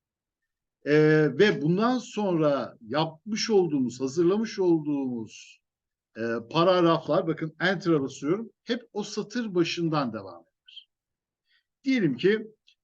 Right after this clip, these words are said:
biz satır başı hiç yapmadık. Yani şurada görmüş olduğunuz, e, satır başı değil, bu başta. Yine aynı şekilde bu da şöyle görmüş olduğunuz gibi başta yer almakta.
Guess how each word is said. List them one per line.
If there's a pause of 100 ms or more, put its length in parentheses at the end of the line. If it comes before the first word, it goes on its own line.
(120)
biz (120)
satır
başı
hiç
yapmadık. (260)
Yani (240)
şurada
görmüş
olduğunuz, (460)
e, (1600)
satır
başı
değil, (360)
bu
başta. (260)
Yine
aynı
şekilde (340)
bu
da
şöyle
görmüş
olduğunuz
gibi (240)
başta
yer
almakta.